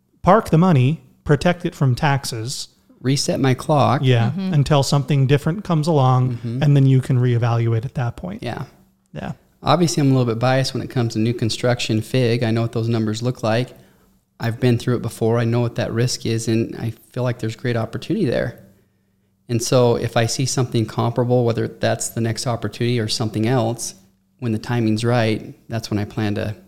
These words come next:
Speaker 2: to exit or, or
Speaker 1: Yeah.
Speaker 2: reposition.
Speaker 1: That's a big thing to consider in exits is taxes.
Speaker 3: Hundred percent.
Speaker 1: I mean, that
Speaker 2: Mm-hmm.
Speaker 1: drives so much of the market. I get,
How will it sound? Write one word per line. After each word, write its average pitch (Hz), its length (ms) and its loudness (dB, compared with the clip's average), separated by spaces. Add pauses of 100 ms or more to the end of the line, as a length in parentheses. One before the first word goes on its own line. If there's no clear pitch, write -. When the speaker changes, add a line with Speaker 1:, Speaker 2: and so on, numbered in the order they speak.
Speaker 2:
to - 100 -10
exit - 460 -10 (720)
or, 107 340 -4
or 107 140 -4
Speaker 1:
Yeah. 120 240 4
Speaker 2:
reposition. 113 640 -4 (600)
Speaker 1:
That's 160 260 -2
a 339 80 0
big 156 440 2
thing 151 280 2
to 123 80 -2
consider 135 500 2
in 120 100 4
exits 123 400 0
is 135 120 -4
taxes. - 580 -4 (400)
Speaker 3:
Hundred 214 280 -2
percent. 165 300 -6
Speaker 1:
I 143 40 2
mean, 143 160 6
that 151 140 4
Speaker 2:
Mm-hmm. 131 60 -6
Speaker 1:
drives 139 360 4
so 135 320 2
much 127 240 2
of 120 120 2
the 117 80 2
market. 123 360 0
I 135 120 4
get, 131 260 0